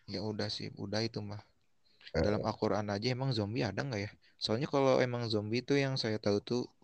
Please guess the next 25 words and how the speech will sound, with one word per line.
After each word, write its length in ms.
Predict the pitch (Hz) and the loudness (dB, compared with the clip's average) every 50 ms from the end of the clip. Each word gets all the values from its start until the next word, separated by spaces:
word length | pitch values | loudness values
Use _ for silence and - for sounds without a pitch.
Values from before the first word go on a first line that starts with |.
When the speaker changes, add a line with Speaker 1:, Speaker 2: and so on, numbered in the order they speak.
| - - | -2 0
Speaker 1:
zombie 260 | 104 101 101 101 104 104 | 2 2 2 2 0 0
itu 80 | - 139 | 2 0
lah 80 | 127 131 | 0 2
nama 320 | 127 120 117 113 110 113 - - _ _ - - - - - - _ _ _ | 0 -2 -2 -2 -2 -2 -2 -6 _ _ -20 -20 -20 -18 -18 -20 _ _ _
pahlawan 640 | - 123 120 113 123 117 117 117 117 113 113 113 110 104 107 110 | 4 6 6 8 8 8 8 8 8 6 6 2 0 -2 -4 -2
muslim 400 | 110 110 110 110 - 113 113 117 | 2 4 4 4 4 4 2 4
dari 320 | 110 107 101 101 101 101 | 4 4 4 4 2 2
Brazil 480 | 98 101 98 95 95 95 95 107 110 113 104 | 0 2 2 2 2 2 2 2 2 2 2
sih, 80 | - 104 | -2 -4
tapi 320 | - 107 - - 123 120 | -4 -4 2 2 2 4
itu 160 | - 127 123 - | 4 2 0 2
sebutan 420 | - 110 107 110 107 - 110 110 104 | 0 2 4 4 4 4 2 0 4
zombie 260 | 107 101 101 101 104 101 | 2 2 4 2 0 0
itu 100 | - 127 123 - | 0 0 0 0
apa, 400 | - 104 - - - 117 110 - | 0 -2 -2 0 0 0 0 0
apa 220 | - 113 - - 147 139 | -2 -4 -4 -2 -4 -2
zombie 340 | 110 113 107 101 104 107 - | 2 2 2 4 2 0 0
itu 100 | - 135 - | -2 -4 0
kayak 200 | - 113 107 104 | 2 2 2 2
monster 440 | 104 98 98 98 - - 113 - - | 2 -2 -2 -2 -2 0 0 0 0
atau 160 | - - - | 0 -2 -4
apalah 320 | - - - - - 104 | -4 -4 -4 -6 -6 -6
gitu. 240 | 98 - - _ - - _ _ _ _ _ _ _ _ _ _ - - - - - | -8 -12 -16 _ -20 -20 _ _ _ _ _ _ _ _ _ _ -20 -12 -12 -4 4
Speaker 2:
Iya, 240 | - 101 104 107 107 95 | 8 10 12 12 12 12
betul. 320 | 85 92 85 - 80 76 | 10 8 4 6 4 4